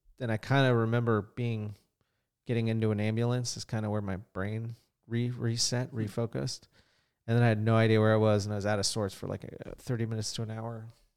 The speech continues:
Speaker 1: And then I kinda came around.
Speaker 2: Did you forget anything?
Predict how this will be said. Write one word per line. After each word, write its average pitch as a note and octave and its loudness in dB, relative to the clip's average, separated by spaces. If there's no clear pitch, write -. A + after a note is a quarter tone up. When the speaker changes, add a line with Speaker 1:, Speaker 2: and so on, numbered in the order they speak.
Speaker 1:
And G#2+ -8
then A2 -6
I G#2+ -10
kinda A2 -8
came G#2+ -8
around. G#2 -8
Speaker 2:
Did G#2+ -8
you G2+ -6
forget D#2+ -10
anything? G2 -8